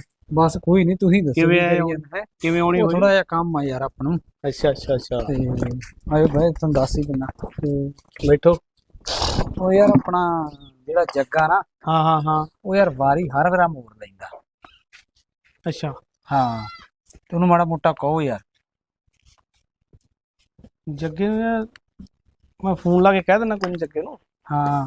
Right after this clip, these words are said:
Speaker 2: ਕੋਈ ਚੱਕਰ ਨਹੀਂ, ਆਇਆ ਤਾਂ ਆਪਾਂ।
Speaker 1: ਮਾੜਾ ਜਿਹਾ
Speaker 2: ਐਤਕੀ
Speaker 1: ਕਰੋ ਗੱਲ।
Speaker 2: ਇੱਕ ਵਾਰੀ ਕਦੋਂ ਤੇਰੀ ਹੁਣ?
Speaker 1: ਵਾਰੀ ਬਸ ਮ-, ਬੁੱਧਵਾਰ ਹੁੰਦੀ ਆ।
Speaker 2: ਅੱਜ ਬੁੱਧਵਾਰ ਹੀ ਆ?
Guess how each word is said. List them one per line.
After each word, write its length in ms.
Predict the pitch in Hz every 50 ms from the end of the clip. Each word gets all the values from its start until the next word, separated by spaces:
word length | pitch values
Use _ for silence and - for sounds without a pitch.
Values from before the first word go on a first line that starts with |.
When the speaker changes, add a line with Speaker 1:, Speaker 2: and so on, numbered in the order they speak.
| 135 -
Speaker 2:
ਕੋਈ 200 | _ _ 151 147
ਚੱਕਰ 300 | 147 - 143 - - 156
ਨਹੀਂ, 200 | 147 160 165 160
ਆਇਆ 160 | 160 156 151
ਤਾਂ 100 | 147 160
ਆਪਾਂ। 240 | 160 156 _ - 151 - - _ _ _ _ _ _ _ _ _ _ _ - - - - - - _ _ _ _ - - _ _ -
Speaker 1:
ਮਾੜਾ 140 | 156 156 165
ਜਿਹਾ 120 | 170 170
Speaker 2:
ਐਤਕੀ 80 | 185 185
Speaker 1:
ਕਰੋ 120 | 156 175 214 262
ਗੱਲ। 380 | 160 160 151 143 135 _ - 185
Speaker 2:
ਇੱਕ 140 | 170 -
ਵਾਰੀ 200 | 180 180 185 196
ਕਦੋਂ 220 | 185 214 190 214 202
ਤੇਰੀ 160 | 196 196 202
ਹੁਣ? 160 | 180 185 185 - - _ _ _ _ _ _ _
Speaker 1:
ਵਾਰੀ 540 | 135 127 135 135 135 139 156 180 202 208 208
ਬਸ 260 | 180 175 165 156 -
ਮ-, 300 | 175 131 135 139 139 131 123
ਬੁੱਧਵਾਰ 380 | 120 147 160 170 196 214 220 214
ਹੁੰਦੀ 260 | 202 160 - 127 139
ਆ। 80 | 165 196 - _ _ _ _ _ _ _ _ _ _ -
Speaker 2:
ਅੱਜ 160 | 151 151 160
ਬੁੱਧਵਾਰ 400 | 143 151 160 156 185 196 202 196
ਹੀ 120 | 190 185
ਆ? 80 | 196